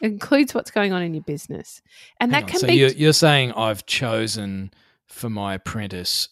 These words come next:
Speaker 2: to cost me five thousand dollars on a job because of a massive cock up they made.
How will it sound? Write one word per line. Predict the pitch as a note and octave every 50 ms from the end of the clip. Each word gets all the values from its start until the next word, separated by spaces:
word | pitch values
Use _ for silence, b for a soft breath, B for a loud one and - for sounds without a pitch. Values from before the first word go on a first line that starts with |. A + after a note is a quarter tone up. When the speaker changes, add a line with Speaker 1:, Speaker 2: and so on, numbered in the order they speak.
| _ -
Speaker 2:
to | - - B2 A2+ G2+ G2 G2 F#2+ F#2+ F#2+ F#2 F#2 F#2+ - _ _ _ _ _ _ _ _ _ _ _
cost | - - A2+ G2+ - - -
me | A#2 G#2 G2 G2 F#2+ F#2 F2 F2 F2 - _ _ _ _ _ _ _ _
five | - - - A#2 G2+ G2+ F#2+
thousand | - - G2+ F2+ F2+ - F#2+ F2+
dollars | F#2 F#2 F2+ F2+ F2 F2 F#2
on | F#2 F2+
a | F2
job | F2+ - G2 F#2 F2+ F2
because | G2+ F2+ - - G2+ F#2 -
of | F2+ F2
a | F2 F2
massive | F2 F2 F2 F#2 F#2 E2+ F2+ - - F2 E2+ -
cock | - F2+ E2+ -
up | - C#2+ -
they | - F#2 D#2
made. | C2+ A#1+ B1 C2+ C2 -